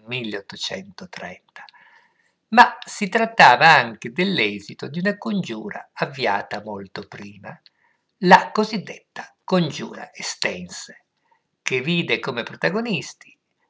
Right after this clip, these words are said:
il duca di Modena, Francesco quarto di Austria-Este, e l'avvocato Enrico Misley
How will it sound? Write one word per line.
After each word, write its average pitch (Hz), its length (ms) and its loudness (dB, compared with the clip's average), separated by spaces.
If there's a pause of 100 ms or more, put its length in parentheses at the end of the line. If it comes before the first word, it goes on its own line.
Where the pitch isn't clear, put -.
(100)
il 135 260 -8
duca 160 420 2
di 123 140 -8
Modena, 165 680 6
Francesco 117 840 -6
quarto 120 640 2
di 104 100 -8
Austria-Este, 107 1160 -2 (640)
e 202 500 4 (300)
l'avvocato - 920 -4
Enrico 127 580 2
Misley 107 640 -8